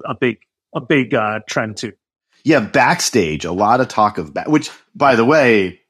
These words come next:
Speaker 2: you know, Kubelist, uh, scooping on that one, like, four years ago. Mark, you did an episode with the Backstage folks. But yeah, no, I saw, like, a lot of companies talking about Backstage and, and obviously companies that are, like, uh,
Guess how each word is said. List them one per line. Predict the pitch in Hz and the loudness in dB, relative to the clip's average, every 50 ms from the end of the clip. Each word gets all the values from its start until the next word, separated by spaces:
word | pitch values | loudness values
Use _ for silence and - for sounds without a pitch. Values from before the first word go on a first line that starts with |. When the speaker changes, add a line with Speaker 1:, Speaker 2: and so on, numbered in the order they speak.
| _ _ _ _ _ - | _ _ _ _ _ -10
Speaker 2:
you | 98 107 107 | -4 -2 -2
know, | 90 80 71 71 | -2 -2 -4 -6
Kubelist, | - - - 104 101 87 92 92 87 82 - - - - | -8 -4 -2 0 0 2 2 0 0 0 0 -4 -6 -6
uh, | 87 80 76 73 71 69 - | -6 -6 -6 -8 -10 -10 -10
scooping | - - - - 131 120 104 110 90 85 | -10 -6 -2 0 0 2 2 0 0 0
on | 80 80 | -2 -2
that | 90 101 113 117 76 | -2 -2 -2 -2 0
one, | 90 87 85 | -2 -2 0
like, | 80 78 78 - | -2 -2 -4 -4
four | - - 92 85 | -4 -2 -2 0
years | 85 85 95 113 113 90 | 0 0 2 0 0 0
ago. | 82 78 82 80 80 80 80 | -2 -4 -4 -2 -2 -4 -4
Mark, | 80 82 87 90 90 - | -4 -2 -4 -4 -4 -6
you | 85 | -6
did | 78 82 78 | -4 -4 -4
an | 76 76 - | -4 -4 -6
episode | 80 - - - - - 82 | -6 -6 -6 -6 -6 -4 -4
with | 80 78 76 | -4 -6 -6
the | 73 | -8
Backstage | 73 80 85 92 - - - 78 76 - | -6 -4 -4 -4 -6 -8 -12 -12 -12 -12
folks. | - - 76 73 76 - - | -12 -14 -14 -14 -14 -16 -14
But | - - 101 92 90 87 - _ _ _ _ _ _ _ _ _ _ - | -8 -4 -2 -2 -2 -4 -8 _ _ _ _ _ _ _ _ _ _ -2
yeah, | 120 131 113 104 | 0 2 2 2
no, | 117 120 98 | 2 0 0
I | 85 104 113 | 0 0 0
saw, | - - 131 120 | 0 2 2 2
like, | 117 98 87 - _ _ _ _ - 85 | 2 0 -2 -4 _ _ _ _ -6 -2
a | 107 | -2
lot | 107 110 110 120 110 110 120 120 | -2 0 2 4 4 4 4 4
of | 117 104 92 92 | 2 0 -2 -4
companies | - - 110 98 85 104 95 87 - | -4 -2 -2 -2 -2 -4 -6 -6 -6
talking | - - 87 87 87 - - 82 | -4 -2 -2 -2 -2 -4 -8 -8
about | 80 78 80 78 73 - | -6 -6 -6 -6 -6 -6
Backstage | 82 78 78 - - - - 78 73 73 73 71 71 - - | -6 -6 -6 -8 -10 -10 -10 -8 -8 -8 -10 -10 -10 -8 -6
and, | 85 80 78 71 69 - | -6 -6 -6 -6 -8 -8
and | 87 87 80 78 - | -6 -4 -4 -4 -2
obviously | 92 90 80 85 - - 87 | -2 -2 -2 -2 -4 -6 -6
companies | - - 98 85 - 90 85 80 73 80 | -6 -4 -6 -4 -4 -2 -4 -2 -2 -4
that | 78 76 | -2 -2
are, | 76 73 | -2 -2
like, | 71 71 71 69 69 - | -2 -4 -6 -8 -12 -12
uh, | - 71 71 - | -14 -16 -16 -18